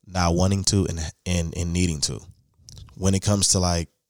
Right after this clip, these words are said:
something that you have to spend money on, there's no conversation that needs to be had.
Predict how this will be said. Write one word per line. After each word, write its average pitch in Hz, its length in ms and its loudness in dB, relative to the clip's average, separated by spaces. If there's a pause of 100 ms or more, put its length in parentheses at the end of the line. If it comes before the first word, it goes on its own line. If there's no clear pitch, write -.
(260)
something 98 480 4
that 87 320 0 (680)
you 90 180 0
have 85 200 2
to - 80 -2
spend 85 360 2
money 95 340 4
on, 64 220 -4 (1700)
there's 87 260 2
no 87 140 0
conversation 76 680 -2
that 64 80 -12
needs 69 160 -10
to - 60 -10
be 69 100 -12
had. 62 280 -8